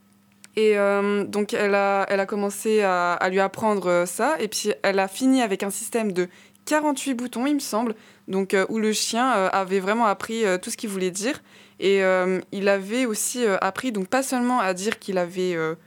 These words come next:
faim, euh, quand elle avait, euh, pas, elle lui avait pas encore donné à manger, mais par exemple une fois, euh, elle était en train d'arroser son jardin et, euh, le chien est, l'a regardée,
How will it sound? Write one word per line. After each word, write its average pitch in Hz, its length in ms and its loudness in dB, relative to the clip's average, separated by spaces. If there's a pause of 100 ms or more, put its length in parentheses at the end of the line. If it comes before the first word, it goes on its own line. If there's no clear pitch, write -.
(100)
faim, 247 360 -2 (500)
euh, 180 140 2
quand 190 280 -2
elle 185 160 2
avait, 185 340 2
euh, 175 140 2
pas, 196 260 0
elle 202 140 2
lui 202 80 2
avait 196 160 2
pas 196 80 0
encore 190 200 -4
donné 185 180 0
à 185 80 2
manger, 180 380 -4 (360)
mais 196 100 0
par 202 140 0
exemple 262 280 -2
une 196 100 2
fois, 220 480 -2
euh, 185 160 2
elle 190 140 -2
était 196 120 -2
en 247 60 -2
train 254 160 -4
d'arroser 190 300 0
son 190 140 -6
jardin 180 340 -4 (680)
et, 214 180 4
euh, 196 300 4
le 196 220 2
chien 254 420 0 (100)
est, 180 580 2
l'a 190 140 2
regardée, 196 500 -2